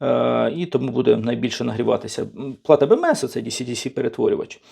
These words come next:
дає навантаження один ампер, бачимо, напруга по аторчу просіла до один сорок п'ять вольт, а на ха-, клемах акумулятора один сорок вісім вольт.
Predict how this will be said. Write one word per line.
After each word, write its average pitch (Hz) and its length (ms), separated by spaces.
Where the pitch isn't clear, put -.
дає 147 180
навантаження 131 600
один 147 220
ампер, 202 320
бачимо, 123 340
напруга 120 360
по 120 180
аторчу 120 360
просіла 107 440
до 110 100
один 110 200
сорок 120 240
п'ять 220 240
вольт, 196 220
а 113 120
на 117 120
ха-, - 120
клемах 123 400
акумулятора 143 480
один 127 280
сорок 117 300
вісім 113 380
вольт. - 360